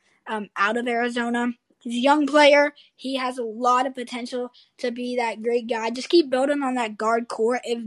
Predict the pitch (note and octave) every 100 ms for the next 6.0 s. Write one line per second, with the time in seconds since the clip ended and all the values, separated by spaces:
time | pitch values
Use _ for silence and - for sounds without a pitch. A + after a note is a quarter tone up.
0 | G#3+ A#3+ D4+ F4+ F#4 E4+ - D#4 C4+ A#3
1 | A#3+ B3+ - A3+ A3+ B3+ A3+ A#3+ G#3+ A3
2 | G#3 G#3+ B3 - - - _ B3 A3+ -
3 | C4+ C4 A#3 B3 B3 A#3 - A#3+ A#3 A#3+
4 | A#3+ B3 B3 B3+ D4 C4 C4+ A#3+ A#3+ B3
5 | B3+ A#3+ A3+ C4 A3 A3+ A#3 C4 C4+